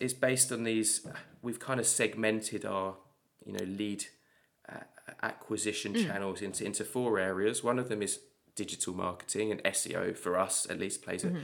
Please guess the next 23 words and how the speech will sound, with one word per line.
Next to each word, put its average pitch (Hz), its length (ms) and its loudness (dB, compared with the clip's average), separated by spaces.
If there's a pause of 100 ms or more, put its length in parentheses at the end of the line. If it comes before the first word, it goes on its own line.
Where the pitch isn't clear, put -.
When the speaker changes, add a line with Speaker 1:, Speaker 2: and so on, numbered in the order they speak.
(120)
Speaker 1:
a - 60 -8
big - 240 0
part 95 240 2
of - 80 -6
that, 120 200 0
'cause - 80 -12
that's - 160 -6
how - 120 -8
we 95 100 -4
built - 220 -4
the 98 80 -2
agency. 104 600 -2 (400)
Um, 98 300 4 (140)
the 107 100 2
other 113 180 4
one 101 240 2
is, 95 360 0 (920)
uh, 90 160 2
so - 300 -2
the - 80 -2
second - 320 0
one 95 120 4
is, 92 200 0